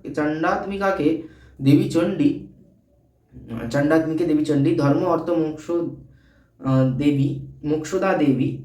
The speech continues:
তুমি আমার প্রতি বরদাত্রী হও। চণ্ডবতী। আদৌ ধ্যানম। সত্ত্বাদি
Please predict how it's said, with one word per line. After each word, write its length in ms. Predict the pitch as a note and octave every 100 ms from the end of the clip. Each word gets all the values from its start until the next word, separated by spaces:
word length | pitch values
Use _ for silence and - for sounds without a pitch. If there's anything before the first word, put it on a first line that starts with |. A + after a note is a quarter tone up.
| - _
তুমি 280 | D#3+ F3 -
আমার 240 | C#3 C#3 C#3+
প্রতি 220 | - - -
বরদাত্রী 760 | F#3+ F3 D3 C3+ - B2 A#2+
হও। 200 | A2+ - - - -
চণ্ডবতী। 880 | D3 D3 D3+ D3 C3+ A#2 A2 A2 - - _ _ _ _ _ _ -
আদৌ 280 | A#2 C3
ধ্যানম। 380 | B2+ B2+ B2 C3 - -
সত্ত্বাদি 960 | - D#3+ - - - G3 G3+ F#3 E3+